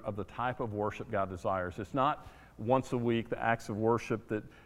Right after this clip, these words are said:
that we, uh, do when we're in this place or gathered together as a body. It's not that,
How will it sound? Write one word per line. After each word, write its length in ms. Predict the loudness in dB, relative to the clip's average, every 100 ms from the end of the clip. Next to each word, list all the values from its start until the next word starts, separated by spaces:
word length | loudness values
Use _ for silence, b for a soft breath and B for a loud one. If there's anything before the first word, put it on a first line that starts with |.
| B
that 120 | -4
we, 440 | 0 2 2 0 0
uh, 240 | 0 2 0
do 420 | 0 2 4 4
when 180 | 2 2
we're 180 | 0 0
in 220 | 2 4
this 240 | 4 2 0
place 540 | 0 4 4 0 -2
or 80 | -2
gathered 420 | 2 4 4 0
together 340 | -2 -2 0 -2
as 80 |
a 40 | 0
body. 320 | 2 2 0
It's 160 | -2 0
not 260 | 0 2
that, 360 | 2 2 0